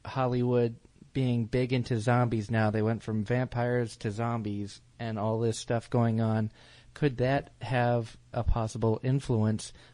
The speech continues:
where we are seeing some younger people who are experimenting with different ki-, types of drugs? They see these movies,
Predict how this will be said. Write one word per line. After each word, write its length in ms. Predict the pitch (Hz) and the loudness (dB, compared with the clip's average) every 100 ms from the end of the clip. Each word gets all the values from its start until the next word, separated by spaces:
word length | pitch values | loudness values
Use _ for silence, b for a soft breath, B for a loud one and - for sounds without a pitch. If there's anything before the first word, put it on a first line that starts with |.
| b | b
where 240 | 117 113 | -2 0
we 220 | 107 117 117 | 0 2 2
are 120 | 127 | 2
seeing 300 | - 123 117 | 0 0 0
some 180 | 120 120 | 0 2
younger 260 | 113 113 | 2 2
people 340 | 110 117 117 113 | 0 -2 -2 -2
who 160 | 123 | -2
are 260 | 110 104 104 - - 202 - b b b - | -2 -2 -4 -8 -20 -20 -20 b b b -10
experimenting 720 | 120 - 127 127 127 135 127 | -6 2 4 4 2 2 2
with 260 | 120 113 - - - - | 4 2 -4 -20 -20 -12
different 340 | 127 123 127 123 | -4 -2 -2 0
ki-, 240 | 113 117 - | 0 0 0
types 260 | 123 120 120 | -4 -4 -6
of 100 | 110 | -4
drugs? 440 | 120 113 107 - B B | 0 0 0 -8 B B
They 100 | 110 | -4
see 220 | 110 147 139 | -2 0 2
these 240 | 131 117 | 2 2
movies, 540 | 127 117 113 113 104 | 2 4 2 0 -2